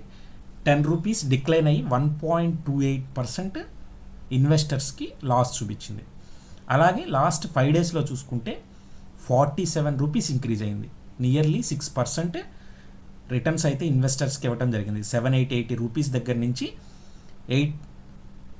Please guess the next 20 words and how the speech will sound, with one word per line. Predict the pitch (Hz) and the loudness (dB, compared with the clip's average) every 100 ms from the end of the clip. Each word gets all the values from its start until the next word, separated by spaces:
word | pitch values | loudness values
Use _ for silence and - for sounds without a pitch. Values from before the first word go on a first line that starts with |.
| - - - - - - - - - - - - - - 139 | -16 -18 -18 -16 -18 -18 -20 -20 -20 -20 -20 -18 -18 -8 0
ఎయిట్ | 151 - | 2 4
హండ్రెడ్ | 147 135 214 - - - - - - - - | 2 2 -2 -4 -16 -18 -18 -16 -16 -4 2
సెవెంటీ | 131 139 151 151 143 | 4 6 6 4 2
టూ | 123 | 2
రూపీస్, | 123 127 110 - | 2 2 0 2
సెవెంటీ | 127 127 131 | 2 2 0
త్రీ | 127 117 | -2 0
రూపీస్ | 123 175 175 | 0 0 0
nearly | 120 123 123 - | 2 2 0 0
టచ్ | 127 - | 0 0
అయిందనమాట. | 113 104 104 104 - - - - - - - - 123 | -2 -2 -4 -8 -10 -14 -16 -18 -18 -18 -18 -8 0
లాస్ట్ | 120 127 - - - - - | 4 4 2 -2 -14 -12 0
ఫైవ్ | 123 120 | 2 4
డేస్లో | 123 - 107 | 2 0 -6
చూసుకుంటే | 101 - 104 - - - - - | -8 -8 -10 -10 -14 -16 -18 -2
ఫార్టీ | 127 131 - 127 - | 0 0 0 -2 0
సెవెన్ | 117 113 | -2 -2
రూపీస్ | 120 120 - 123 | -2 -2 -2 -2
ఇంక్రీజ్ | 117 113 | -2 -4
అయ్యి | 135 | -6